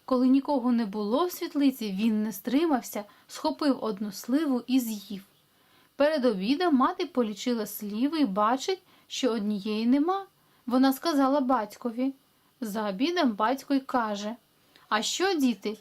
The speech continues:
чи не з'їв, бува, хто одну сливу?" Усі сказали: "Ні".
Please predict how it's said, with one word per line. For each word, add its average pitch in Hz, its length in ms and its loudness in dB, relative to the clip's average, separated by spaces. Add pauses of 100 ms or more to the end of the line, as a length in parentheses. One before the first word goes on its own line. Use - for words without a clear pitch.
чи 269 160 4
не 247 160 4
з'їв, 277 480 -2
бува, 392 260 4
хто 370 240 -2
одну 370 260 0
сливу?" 233 540 0 (560)
Усі 247 320 -2
сказали: 233 480 2
"Ні". 269 480 4